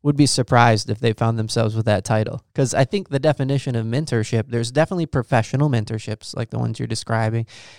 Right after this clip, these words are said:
We always hear about those launch programs and how fantastic they are. And they, they kinda have that built in for 'em. But then there's, like, the peer stuff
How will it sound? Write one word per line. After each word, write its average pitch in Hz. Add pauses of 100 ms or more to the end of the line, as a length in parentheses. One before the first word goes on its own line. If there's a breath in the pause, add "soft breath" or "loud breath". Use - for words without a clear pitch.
We 143
always -
hear 123
about 113
those 110
launch 110
programs 104
and 117
how 107
fantastic 107
they -
are. - (420 soft breath)
And 117
they, 113
they 120
kinda 107
have 113
that 107
built 120
in 113
for 113
'em. 107
But 113
then 151
there's, 131
like, 113
the 101
peer 123
stuff -